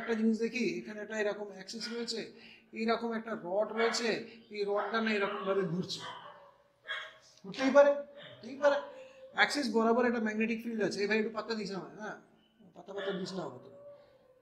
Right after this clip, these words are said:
এটা ডিএক্স ডিস্টেন্সে একটা এক্স ডিস্টেন্সে একটা ডিএক্স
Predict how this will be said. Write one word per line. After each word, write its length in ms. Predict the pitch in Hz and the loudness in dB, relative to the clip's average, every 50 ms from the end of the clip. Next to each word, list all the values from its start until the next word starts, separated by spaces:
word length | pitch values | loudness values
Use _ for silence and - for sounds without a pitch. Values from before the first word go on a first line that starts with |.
| - 190 | -6 -4
এটা 120 | 190 214 208 - - - - - 180 170 | 0 2 2 2 0 -6 -12 -10 -8 -4
ডিএক্স 320 | 202 214 233 254 240 - 185 185 | 2 4 4 4 2 0 -2 -2
ডিস্টেন্সে 440 | 220 - - - 240 233 226 - 254 254 233 208 | -2 -2 -2 -2 -2 -4 -2 -2 0 0 0 0
একটা 160 | - - 247 - - - 214 214 | 0 -2 -4 -4 -4 -4 -2 -2
এক্স 140 | 202 - - 190 | -2 -2 -6 -6
ডিস্টেন্সে 340 | 220 - 240 247 226 220 269 247 | -6 -6 -6 -6 -6 -6 -6 -6
একটা 120 | 233 240 202 214 | -6 -4 -4 -2
ডিএক্স 240 | 220 214 208 - | -2 -2 -2 -2